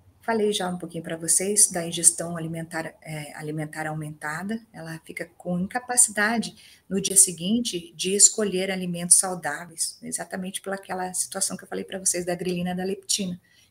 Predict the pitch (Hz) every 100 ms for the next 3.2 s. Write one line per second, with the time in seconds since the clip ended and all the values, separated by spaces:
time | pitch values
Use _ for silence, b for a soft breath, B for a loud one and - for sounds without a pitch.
0 | _ - 165 - 165 165 175 185 - B
1 | B 180 - 220 220 214 208 220 208 202
2 | 175 - 196 190 185 185 190 185 196 175
3 | 180